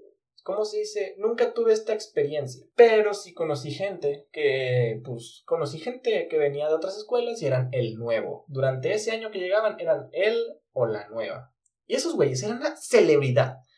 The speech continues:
Eran una celebridad a lo largo y ancho de toda la escuela. Todos se sabían su nombre, todos sabían quiénes eran, todos los identificaban con la vista, todos alguna vez lo habían saludado. ¿Por qué? Porque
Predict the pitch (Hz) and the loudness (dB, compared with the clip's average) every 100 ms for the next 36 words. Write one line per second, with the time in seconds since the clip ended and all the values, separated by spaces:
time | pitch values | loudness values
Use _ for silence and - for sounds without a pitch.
0 | _ 220 277 294 320 - 269 180 151 139 | _ 0 2 2 -2 4 4 6 4 4
1 | 180 - 202 156 147 202 190 165 196 196 | 0 2 2 4 4 4 2 2 0 0
2 | 160 156 175 147 127 - - - - 254 | -6 0 2 2 0 -6 -8 -4 4 6
3 | 254 247 208 208 202 202 165 127 120 - | 6 4 0 0 0 -4 -2 -2 -4 0
4 | 226 220 196 190 185 175 156 131 - 120 | 2 2 2 2 0 -8 -8 -8 -10 -4
5 | 214 220 214 202 180 - 147 139 156 139 | 4 6 6 2 0 -8 -10 -8 -6 -6
6 | 127 127 202 240 254 - 208 208 165 165 | -4 -2 -2 -4 -8 0 2 2 0 -4
7 | 160 151 147 143 131 139 120 - - 147 | -4 -2 -2 -4 -4 -4 -6 -8 -6 -4
8 | 143 160 127 - _ _ 214 214 220 208 | -2 0 -2 -4 _ _ 4 4 2 0
9 | - | -2